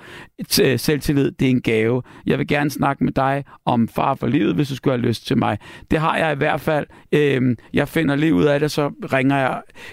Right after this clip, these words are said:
får jeg et, lige ringet dig op her, fordi jeg synes, det er fantastisk mange gode ting, du får sagt på, på rigtig kort tid. Men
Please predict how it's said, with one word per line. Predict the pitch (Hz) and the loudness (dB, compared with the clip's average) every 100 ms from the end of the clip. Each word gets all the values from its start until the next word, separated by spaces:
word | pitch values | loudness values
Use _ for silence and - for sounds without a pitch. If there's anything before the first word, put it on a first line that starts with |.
| - - | -18 -6
får | - | -2
jeg | 139 139 - - _ _ - | 0 -2 -6 -12 _ _ -8
et, | 160 156 - | -6 -6 -6
lige | 143 170 175 147 | -2 0 0 0
ringet | 135 127 | 0 0
dig | 143 | 0
op | 139 | 0
her, | 135 | 0
fordi | 123 139 139 | 0 0 0
jeg | 151 | 0
synes, | - - | -4 -2
det | 147 139 | 0 0
er | 127 117 - - | -2 -6 -10 -6
fantastisk | 147 180 156 | -4 -2 -2
mange | 147 131 | -2 0
gode | 147 135 | 0 2
ting, | - 247 - - | 2 0 -4 -10
du | - | -4
får | 165 | -2
sagt | - 151 139 | 0 -2 -2
på, | - 160 143 | 0 0 0
på | 147 | -2
rigtig | 139 139 147 | -2 -2 -2
kort | 139 135 | -2 -2
tid. | - 139 - - - | 0 -2 -2 -6 -4
Men | - | -4